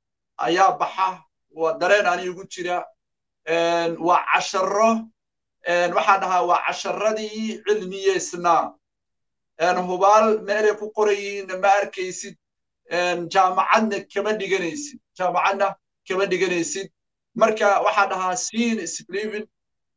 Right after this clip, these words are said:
Isha ayaa kuu macallina. Keligayna ma dhiga, ogaada.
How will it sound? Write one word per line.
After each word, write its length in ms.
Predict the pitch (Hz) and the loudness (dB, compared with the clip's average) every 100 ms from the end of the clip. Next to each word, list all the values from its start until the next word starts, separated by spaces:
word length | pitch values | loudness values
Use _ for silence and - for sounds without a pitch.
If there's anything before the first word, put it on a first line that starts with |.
| _ - | _ -2
Isha 540 | 226 226 - 208 - - | 0 2 2 2 0 -2
ayaa 400 | 180 202 196 - | 2 6 4 2
kuu 180 | 190 196 196 | -4 -4 -2
macallina. 560 | 151 185 185 185 185 | 0 0 -2 -6 -4
Keligayna 440 | - 247 233 226 214 | 2 2 2 0 0
ma 100 | 226 | 0
dhiga, 200 | 220 202 | 0 -2
ogaada. 520 | 185 202 202 202 226 | 2 2 4 0 -2